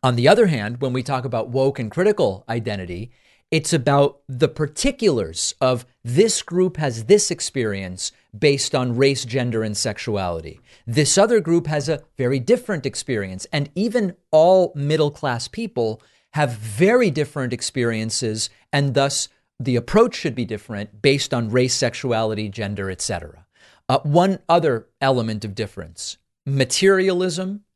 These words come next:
and culturalism. The Marxist anti-capitalist critique is materialist. It focuses on the economic structure, the relationships between classes. The woke critical identity perspective, on the other hand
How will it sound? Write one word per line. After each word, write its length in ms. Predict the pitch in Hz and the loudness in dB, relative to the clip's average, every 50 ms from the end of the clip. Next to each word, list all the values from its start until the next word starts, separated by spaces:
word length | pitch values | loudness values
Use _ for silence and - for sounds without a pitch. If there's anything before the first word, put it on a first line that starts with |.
| _ _ _ _ _ _ _ _ _ - | _ _ _ _ _ _ _ _ _ -6
and 240 | 151 135 123 123 | -4 -4 -4 -6
culturalism. 1000 | - - - - 185 185 170 - - 139 117 104 95 85 73 - - - - 92 - _ _ _ _ _ _ _ _ _ | -6 -2 2 4 4 4 4 2 0 0 0 0 -2 -4 -6 -10 -12 -14 -16 -18 -20 _ _ _ _ _ _ _ _ _
The 200 | - 120 110 156 | -6 0 2 2
Marxist 760 | 139 135 139 147 156 180 214 208 - - - 185 165 - - - - | 4 4 4 4 4 4 4 2 0 -2 -2 -2 -2 -4 -6 -8 -6
anti-capitalist 1160 | 151 147 147 147 151 135 - - - 165 165 190 190 208 170 165 147 127 113 - - - - | -4 -4 -4 -4 -6 -8 -6 -2 2 2 2 2 2 0 -2 -2 -2 -2 -4 -6 -8 -14 -16
critique 580 | - - 127 - - - 120 98 90 - - - _ _ _ _ _ _ _ | -12 -10 -10 -8 -8 -8 -8 -8 -8 -10 -14 -20 _ _ _ _ _ _ _
is 200 | - 156 139 113 | -2 0 0 0
materialist. 960 | 135 139 131 117 - - - 202 190 165 135 113 95 85 82 85 - - - _ | -2 -2 -4 -2 -2 0 2 4 4 6 4 2 0 -2 -6 -10 -12 -16 -6 _
It 140 | - 151 147 | -2 -2 -2
focuses 600 | - - 160 151 151 147 156 147 - - 135 123 | -2 0 2 2 2 2 -2 -4 -4 -4 -4 -4
on 140 | 139 127 127 | -4 -4 -4
the 120 | 123 127 - | -4 -4 -4
economic 600 | - 139 139 - 147 139 135 131 131 127 123 - | -4 -4 -4 -2 -4 -2 -2 -2 -2 -4 -6 -6
structure, 640 | - - - - 143 127 - - - - 98 82 - _ _ _ _ _ - | -8 -8 -4 -2 -2 -2 -2 -4 -6 -6 -8 -8 -10 _ _ _ _ _ -4
the 100 | 123 135 | -2 2
relationships 960 | 123 139 139 127 131 143 156 151 - - 151 135 120 - - 131 107 - - | 4 4 4 4 4 2 2 0 -2 -4 -6 -6 -4 -2 -4 -4 -4 -4 -8
between 400 | - 127 - - - 117 104 104 | -8 -8 -8 -8 -8 -6 -6 -6
classes. 640 | 101 - 123 107 98 98 - - - - - - - - _ _ _ _ _ _ _ - | -6 -4 -2 -2 -2 -2 -4 -6 -8 -8 -10 -10 -10 -12 _ _ _ _ _ _ _ -8
The 240 | 127 120 113 151 151 | -6 0 4 4 4
woke 500 | 135 123 127 156 165 190 196 - - _ | 6 6 6 6 6 6 6 2 -2 _
critical 540 | - - - 180 170 165 165 - 151 139 131 | -12 -6 -4 -2 -2 -2 -4 -4 -4 -2 -2
identity 500 | 123 117 110 101 170 196 233 262 262 220 | -2 -2 -2 -2 -2 -2 -2 -2 -2 -4
perspective, 640 | 156 - 135 120 - - 127 110 - - 120 101 113 | -4 -4 -4 -6 -4 -4 -4 -6 -4 -6 -6 -4 -4
on 120 | 110 107 | -4 -4
the 120 | 104 104 101 | -2 -2 -2
other 200 | 98 95 98 95 | -2 -2 -2 -4
hand 360 | 107 104 92 90 90 92 | -4 -4 -4 -6 -6 -8